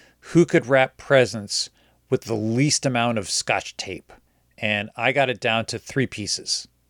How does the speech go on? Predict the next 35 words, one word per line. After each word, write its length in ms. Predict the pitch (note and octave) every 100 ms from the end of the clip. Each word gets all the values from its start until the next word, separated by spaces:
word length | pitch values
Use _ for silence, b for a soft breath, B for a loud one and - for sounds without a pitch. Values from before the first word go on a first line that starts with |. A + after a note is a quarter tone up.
| _ _
You 100 | G#2+
do 100 | F#2+
the 100 | F#2+
back, 520 | F2 A2+ B2 - - _ _
and 120 | - G2+
then 100 | G#2+
you 100 | G2
do 140 | G2+
the, 180 | F#2+ G#2+ -
you 120 | G#2
do 100 | F#2+
the 80 | E2+
bottom, 540 | G#2 G#2+ C3+ D3+ D3 _
and 100 | A2+
then 60 | G#2+
you 60 |
do 100 | G2
the 80 | F2
two 200 | - B2+
sides. 680 | - A2+ F2 D2 - - - _ -
And 140 | F#2
as 240 | - G#2
long 160 | C#3 B2+
as 140 | A#2
it's, 140 | A#2 -
like, 120 | A2+
a 40 |
normal 360 | G2+ G#2+ A2+ G#2+
size 280 | - G#2+ F2
box, 380 | A#2+ A2 - -
you 60 |
can 120 | A2 A2
wrap 180 | G#2 A#2
everything 400 | A2 - G#2 F#2
with 220 | F2